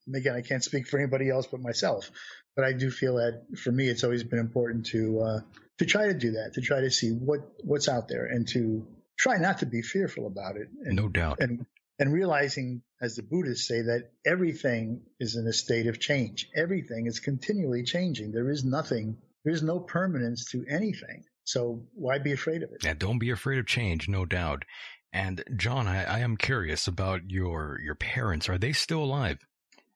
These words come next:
Speaker 1: They are not.
Speaker 2: Okay.
Speaker 1: Um, they both passed
Speaker 2: They
Speaker 1: away
Speaker 2: both
Speaker 1: in
Speaker 2: passed.
Speaker 1: two thousand sixteen within five days of each other.
Speaker 2: Holy hell.
Speaker 1: Yeah, that's what I said.
Speaker 2: Wow, five days.
Speaker 1: Yeah, it was, uh,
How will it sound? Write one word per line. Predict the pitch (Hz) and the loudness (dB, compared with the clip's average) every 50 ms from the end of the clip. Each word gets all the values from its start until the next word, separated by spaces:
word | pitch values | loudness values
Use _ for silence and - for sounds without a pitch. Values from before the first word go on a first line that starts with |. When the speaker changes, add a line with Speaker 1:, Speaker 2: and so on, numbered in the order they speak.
| _ _ _ | _ _ _
Speaker 1:
They | - 170 180 | 0 2 2
are | 185 190 190 | 2 2 2
not. | 180 156 120 107 107 - - _ _ - | 0 0 0 -2 -6 -8 -12 _ _ -2
Speaker 2:
Okay. | 139 139 139 139 139 139 135 139 139 135 | 0 2 2 2 2 2 2 2 0 0
Speaker 1:
Um, | 135 135 127 - _ _ 190 185 - _ _ - | -2 -4 -6 -10 _ _ -18 -18 -18 _ _ -8
they | 131 | -6
both | 123 135 139 139 135 - | -2 -2 -2 -2 -2 -2
passed | - - 147 143 127 - | -2 -2 0 0 0 0
Speaker 2:
They | - 147 | 0 0
Speaker 1:
away | 131 139 139 135 | 2 2 2 0
Speaker 2:
both | 135 131 | 0 0
Speaker 1:
in | 127 123 | 0 0
Speaker 2:
passed. | - 147 147 147 | 0 -2 0 0
Speaker 1:
two | 147 | 0
thousand | 139 135 135 131 127 - 139 131 131 127 - | 0 0 0 -2 -2 -2 -4 -4 -4 -4 -4
sixteen | - - 131 127 - - - 156 147 151 147 143 | -4 -4 -4 -4 -4 -4 -2 0 0 2 2 0
within | 127 - - 139 127 123 | 0 0 0 0 0 2
five | - 139 131 131 131 123 | 2 2 2 2 0 0
days | 117 127 127 123 117 - | 0 0 0 0 -2 -4
of | 120 110 | -6 -8
each | 113 113 - - | -8 -8 -8 -10
other. | - - - - | -10 -12 -12 -10
Speaker 2:
Holy | - - - 160 190 202 180 151 104 82 | -8 -2 0 0 0 2 2 2 2 2
hell. | 80 78 82 - 196 151 78 69 67 - - _ _ _ _ - | 2 0 0 0 0 0 0 -2 -4 -6 -12 _ _ _ _ -4
Speaker 1:
Yeah, | 139 123 117 113 - - - - - | -2 -2 -2 -4 -6 -12 -16 -6 -4
that's | 131 - - | -2 0 0
what | 147 143 | 0 2
I | 143 135 127 | 0 0 0
said. | - - 117 - - - _ _ _ - | 0 0 -2 -4 -10 -18 _ _ _ -10
Speaker 2:
Wow, | 98 104 147 156 156 147 120 107 90 | -4 -2 0 0 2 2 2 2 0
five | 85 - - - 175 175 180 160 123 | 0 -2 -2 0 2 2 2 2 0
days. | 131 156 170 160 127 82 76 73 - - - - - _ _ _ _ _ _ _ - - - - - | 0 0 2 2 0 0 0 0 -2 -2 -4 -6 -12 _ _ _ _ _ _ _ -20 -20 -18 -4 -2
Speaker 1:
Yeah, | 170 151 135 127 120 120 | 0 2 2 0 0 -2
it | 135 139 151 | -2 -4 -2
was, | 156 147 147 139 127 - 147 | 0 0 0 0 0 -2 0
uh, | 135 131 127 123 | 0 0 -2 -2